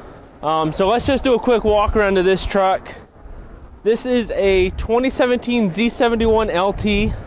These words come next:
uh, silver ice metallic. Got the H I D headlights, the L E Ds, eighteen inch wheels with the all-terrain tires.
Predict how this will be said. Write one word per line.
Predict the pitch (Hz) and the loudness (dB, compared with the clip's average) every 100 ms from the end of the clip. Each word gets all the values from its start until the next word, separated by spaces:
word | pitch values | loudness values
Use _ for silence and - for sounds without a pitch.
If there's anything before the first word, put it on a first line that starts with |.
| - - | -12 -4
uh, | 143 143 | 0 0
silver | 139 - 196 196 202 | 0 0 0 2 2
ice | 202 214 | 2 -2
metallic. | 202 202 170 175 - - - - - - - - - | -2 0 0 0 -2 -12 -20 -16 -16 -10 -10 -10 -10
Got | - 165 | -4 -2
the | 165 | -2
H | 151 185 220 | -2 0 -2
I | |
D | 190 214 | -4 -2
headlights, | 208 196 190 190 | 0 0 0 -2
the | 190 160 | -2 -2
L | 185 | 0
E | 196 | 0
Ds, | 170 190 190 190 - - - | -4 -6 -6 -8 -10 -8 -2
eighteen | 170 185 214 202 | -2 -4 -6 -2
inch | 202 - | -2 -2
wheels | 202 196 190 175 | -2 0 0 0
with | 165 | -2
the | 156 | 0
all-terrain | 156 - 190 190 | 0 -2 -4 -4
tires. | 185 151 143 147 - | -2 -2 0 -2 -2